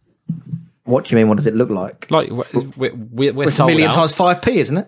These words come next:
Speaker 2: We're sold out, and what happens?
Speaker 1: Then all of a sudden,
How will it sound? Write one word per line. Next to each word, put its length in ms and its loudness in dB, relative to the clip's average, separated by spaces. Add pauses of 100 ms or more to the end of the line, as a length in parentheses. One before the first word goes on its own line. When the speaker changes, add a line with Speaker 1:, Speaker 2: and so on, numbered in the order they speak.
(160)
Speaker 2:
We're 100 0
sold 320 0
out, 280 0
and 280 -6
what 160 -6
happens? 440 -10 (760)
Speaker 1:
Then 240 4
all 160 2
of 60 0
a 60 2
sudden, 520 -2